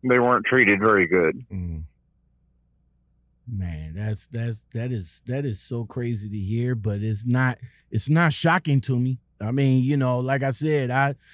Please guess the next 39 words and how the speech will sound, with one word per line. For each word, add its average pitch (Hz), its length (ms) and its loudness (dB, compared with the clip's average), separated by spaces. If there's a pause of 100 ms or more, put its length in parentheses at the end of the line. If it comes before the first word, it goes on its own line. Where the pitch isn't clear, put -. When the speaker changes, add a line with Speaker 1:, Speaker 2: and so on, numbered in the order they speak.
(180)
Speaker 2:
I 120 120 0
spoke 143 400 -2
to 135 80 -2
many 135 360 2
Prime 139 520 -2
drivers, 135 760 -2
you 127 140 -4
know, 110 180 -4
male 143 460 2
and 139 280 -2
females. 120 720 -6 (300)
Some 131 380 -2
of 131 160 0
'em, 131 180 -2
it's, 101 260 -14 (120)
you 120 160 -4
know, 110 160 -6
some 131 320 -4
of 135 160 -2
'em 135 160 0
like 135 280 -2
it 123 120 -4
there. 135 340 -2 (220)
You 120 100 -2
know, 117 200 -2
they 117 120 -4
had 123 180 0
a 123 60 -4
good 127 200 -4
experience 139 680 -4
there. 135 340 -2 (460)
Others 123 420 4
didn't, 113 520 2
you 110 140 -2
know 113 180 2
what 113 120 2
I'm 113 100 2
saying? 120 460 -2
So, 101 580 -8